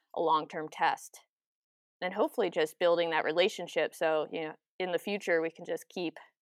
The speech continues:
keep working with these women and, and build out the team and just keep getting that raw data, which again, I, yeah, I love just hearing all the feedback and figuring out, you know, "Okay,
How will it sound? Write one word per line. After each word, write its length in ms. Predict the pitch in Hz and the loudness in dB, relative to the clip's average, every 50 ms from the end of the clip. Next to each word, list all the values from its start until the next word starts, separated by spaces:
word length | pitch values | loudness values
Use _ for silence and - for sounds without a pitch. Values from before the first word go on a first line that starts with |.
| _ _ _ _ _ _ _ _ _ _ _ _ _ _ _ - | _ _ _ _ _ _ _ _ _ _ _ _ _ _ _ -2
keep 220 | - 226 202 - | 0 0 0 4
working 340 | 190 185 180 180 208 185 180 | 4 4 4 2 0 0 0
with 120 | 175 170 | 0 2
these 180 | 170 165 165 - | 0 0 0 0
women 380 | 190 185 190 190 185 185 185 | 0 0 2 2 0 0 0
and, 260 | 175 165 175 170 170 165 - | 0 -2 -2 -4 -6 -8 -8
and 140 | 180 175 165 | -10 -6 -2
build 220 | - 175 175 170 | 2 2 4 6
out 180 | 175 170 170 - | 6 4 4 2
the 60 | 143 | -2
team 380 | - - - 190 175 180 185 185 | -8 -8 -6 -4 -4 -2 -2 -2
and 120 | 175 175 | -4 -2
just 240 | 175 165 165 - - | -2 -2 -2 -2 -6
keep 220 | - 185 170 165 | -8 -8 -8 -4
getting 340 | - 175 170 165 165 165 165 | 0 2 2 4 2 2 0
that 180 | 160 156 151 - - _ _ _ _ _ | 0 0 -2 -2 -4 _ _ _ _ _
raw 440 | 156 175 175 180 175 165 156 160 156 | -16 -8 -2 2 4 6 6 6 4
data, 440 | 156 - 165 160 - 151 143 107 - - - _ _ _ _ _ _ _ _ _ _ _ _ _ _ _ | 4 2 0 0 0 2 2 2 0 0 -6 _ _ _ _ _ _ _ _ _ _ _ _ _ _ _
which 200 | - 165 - - | -4 -4 -2 0
again, 280 | 190 185 180 156 156 - | 0 2 2 2 2 0
I, 340 | - 165 165 165 160 160 - _ _ _ _ _ _ _ _ _ _ _ | 0 2 2 2 2 0 -2 _ _ _ _ _ _ _ _ _ _ _
yeah, 180 | - 180 151 - - _ _ - | 2 4 4 4 2 _ _ 4
I 160 | 196 190 196 202 | 6 6 6 6
love 520 | 196 196 190 185 190 185 180 180 175 175 | 6 6 6 8 8 6 6 4 2 0
just 200 | - 185 175 - - _ | -2 -4 -4 -4 -10 _
hearing 640 | _ - - 233 202 190 190 190 185 180 180 180 180 | _ -8 0 2 4 4 4 4 4 2 0 0 0
all 260 | - - 175 185 196 | 2 4 4 6 4
the 80 | 190 185 | 4 0
feedback 600 | 185 - 190 190 175 185 170 170 170 180 170 - | -4 -6 -8 -6 0 2 2 2 2 0 -2 -4
and 220 | 170 170 170 165 - | -4 -4 -4 -4 -4
figuring 400 | 202 185 170 180 180 175 170 165 | -4 -2 0 0 0 0 0 0
out, 220 | 165 165 165 - - - - | 0 0 -2 -2 -4 -6 -6
you 80 | 170 | -6
know, 280 | 165 156 156 156 160 - _ _ _ _ _ _ - | -4 -4 -4 -6 -8 -10 _ _ _ _ _ _ -6
"Okay, 460 | 175 - - 185 165 160 160 160 175 | -6 -2 2 4 4 4 4 2 -2